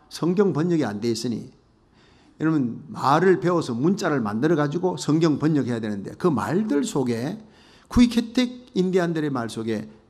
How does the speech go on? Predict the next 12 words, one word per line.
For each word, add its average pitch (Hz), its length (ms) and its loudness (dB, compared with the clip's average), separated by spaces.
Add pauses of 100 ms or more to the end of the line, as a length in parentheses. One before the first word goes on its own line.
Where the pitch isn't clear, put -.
(120)
믿는다라는 190 920 2
말과 156 680 0
순종한다 185 760 2
하는 147 240 2
말이 120 200 0
똑같더라는 220 640 6
거예요. 113 200 -2 (1000)
영어는 214 380 12
다르잖아요. 143 600 4
믿는다와 160 500 8
순종한다가 143 680 0
다른데 123 480 -2